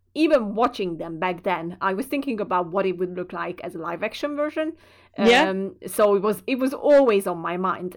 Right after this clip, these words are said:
Speaker 1: And when they first announced Cinderella, that was the first thing that they did. Um,
Speaker 2: Yeah.
Speaker 1: I was like, "Okay,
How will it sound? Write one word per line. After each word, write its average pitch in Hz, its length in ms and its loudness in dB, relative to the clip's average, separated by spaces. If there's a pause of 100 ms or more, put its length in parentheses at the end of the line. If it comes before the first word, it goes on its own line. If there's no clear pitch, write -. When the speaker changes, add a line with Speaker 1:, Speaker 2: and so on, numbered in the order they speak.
Speaker 1:
And 190 540 -2
when 190 320 -4
they 196 160 0
first 294 640 0
announced 202 640 -2
Cinderella, 185 600 -2
that 160 180 -6
was 165 140 -10
the - 80 -20
first 262 300 -2
thing 165 120 -12
that - 160 -16
they 160 100 -12
did. 165 260 -12 (380)
Um, 190 220 0
Speaker 2:
Yeah. 185 220 2 (200)
Speaker 1:
I 208 140 0
was 196 120 -4
like, 185 240 -2
"Okay, 349 360 -2